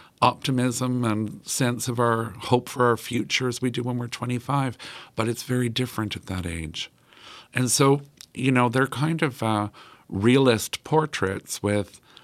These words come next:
very minimalist backgrounds. And that's the, the thing, you know, uh, uh, presenting works by Albee and Stoppard,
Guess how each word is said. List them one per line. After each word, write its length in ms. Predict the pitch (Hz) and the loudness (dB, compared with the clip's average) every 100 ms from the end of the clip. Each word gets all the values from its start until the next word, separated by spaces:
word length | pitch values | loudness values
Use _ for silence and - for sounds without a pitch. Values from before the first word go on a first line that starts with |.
| _ | _
very 760 | - 90 101 113 113 110 110 107 | -12 -2 2 4 4 4 2 0
minimalist 800 | 98 110 110 110 107 101 95 - | -2 -2 0 0 0 -2 -6 -6
backgrounds. 800 | 98 98 - 90 80 76 80 - - - - - | -6 -6 -6 -6 -6 -8 -12 -16 -18 -20 -20 -6
And 400 | 101 107 101 95 _ _ _ _ - | -2 0 0 -4 _ _ _ _ -10
that's 420 | 110 139 185 - | 0 2 2 -2
the, 100 | - | -8
the 340 | 143 - 117 120 | -10 -8 -6 -4
thing, 280 | 143 135 | -2 -2
you 100 | 90 | 0
know, 220 | 90 90 98 | 0 0 0
uh, 260 | 95 98 98 - - - - - | -2 -2 -6 -20 -20 -20 -20 -6
uh, 920 | 95 95 92 95 95 - - - - - - - - - - | -2 0 0 -2 -4 -8 -12 -14 -16 -18 -20 -20 -20 -20 -4
presenting 720 | 113 95 107 113 127 110 98 | -2 2 0 0 0 -2 -2
works 520 | 98 107 - - - | -2 -2 -6 -6 -6
by 600 | - 92 92 90 87 90 - | -2 -2 0 -2 -4 -8 -4
Albee 480 | 95 98 101 95 92 | -2 -2 -2 -4 -4
and 340 | 87 87 87 - | -4 -6 -8 -10
Stoppard, 800 | - - 92 95 - 95 95 | -6 0 2 2 2 -2 -2